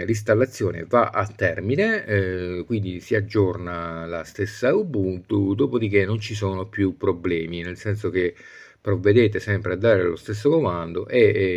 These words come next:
e potrete fare qualunque tipo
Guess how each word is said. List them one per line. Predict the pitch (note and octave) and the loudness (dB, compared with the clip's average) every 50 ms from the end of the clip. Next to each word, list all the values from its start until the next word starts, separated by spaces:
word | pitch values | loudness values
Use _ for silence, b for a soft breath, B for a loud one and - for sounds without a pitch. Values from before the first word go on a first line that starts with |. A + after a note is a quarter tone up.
| F2 F2 F2 F2+ F#2 G2 G2 G2+ G#2 G#2 | -2 -4 -4 -4 -6 -6 -6 -4 -4 -6
e | G#2 | -4
potrete | G#2+ A#2+ - - F#2+ G#2+ A#2 | -4 -4 -4 -2 -2 -2 -4
fare | G#2 G2 F2+ F2 F2 F2 | -2 -2 -2 -4 -2 0
qualunque | - G#2 F#2+ F#2 F2 E2+ E2+ - F#2+ F2 | 2 2 2 2 0 -4 -4 -4 -6 -6
tipo | - - F#2 F2 E2 - - F2 F2 B | -4 -6 -8 -8 -8 -4 -2 -2 -2 B